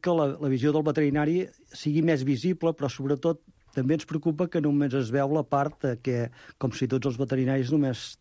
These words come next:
treballessin amb, amb petits animals. I el que dic, la professió és molt àmplia. Hi ha unes altres facetes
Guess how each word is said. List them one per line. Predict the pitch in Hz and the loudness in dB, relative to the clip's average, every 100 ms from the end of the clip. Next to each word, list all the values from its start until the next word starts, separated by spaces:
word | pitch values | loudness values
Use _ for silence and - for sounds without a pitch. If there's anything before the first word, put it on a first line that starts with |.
| - | -8
treballessin | 131 123 120 120 143 135 | -2 0 0 -2 -2 -2
amb, | 113 110 - - - | -2 -4 -10 -20 -10
amb | 131 117 | -6 -2
petits | 120 127 107 | 0 0 0
animals. | 113 110 104 101 98 | 0 0 -2 -2 -4
I | 107 | -4
el | 110 | -4
que | 113 | -2
dic, | 120 120 | -2 -2
la | 117 | -2
professió | 123 - 123 147 | 0 0 -2 0
és | 147 | 0
molt | 165 117 | 0 -2
àmplia. | 123 113 113 104 123 - - - | -2 -4 -6 -8 -10 -18 -20 -10
Hi | 120 | -2
ha | 127 | 2
unes | 139 135 127 | 2 2 0
altres | 127 123 120 | -2 -4 -4
facetes | 131 - 139 127 151 - | -4 -2 -2 0 -4 -6